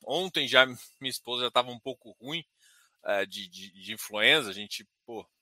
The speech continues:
acabou ficando ruim aí, tá? É, bom, acontece, né? Então, o que eu tava falando, assim, é, essa questão tá tendo surtos de covid e surtos de ou-, de outras doenças também, que sempre atrapalham um pouco o mercado,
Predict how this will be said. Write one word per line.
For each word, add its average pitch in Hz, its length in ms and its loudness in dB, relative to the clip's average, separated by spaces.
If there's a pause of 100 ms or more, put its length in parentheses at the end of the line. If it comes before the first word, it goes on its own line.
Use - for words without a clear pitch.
(220)
acabou 101 480 -6 (680)
ficando 110 400 -4
ruim 113 300 -4
aí, 107 180 2
tá? 120 320 8 (880)
É, 104 680 8
bom, 117 220 -6 (280)
acontece, 113 800 2
né? 104 180 0 (420)
Então, 170 180 2
o 170 40 0
que - 80 0
eu 190 60 6
tava 185 160 12
falando, 185 220 4
assim, 151 280 0
é, - 240 2
essa 143 180 8
questão 170 440 4
tá 170 100 6
tendo 175 240 0
surtos - 640 -6 (420)
de - 140 -14
covid 147 480 0
e 160 200 -4
surtos - 380 -6
de 147 140 0
ou-, 165 100 2
de 143 220 -10
outras 156 240 -4
doenças 151 320 0
também, 156 260 6
que - 100 -2
sempre 180 280 6
atrapalham 165 560 12
um 156 40 -8
pouco 156 280 -10
o - 20 -4
mercado, 139 540 10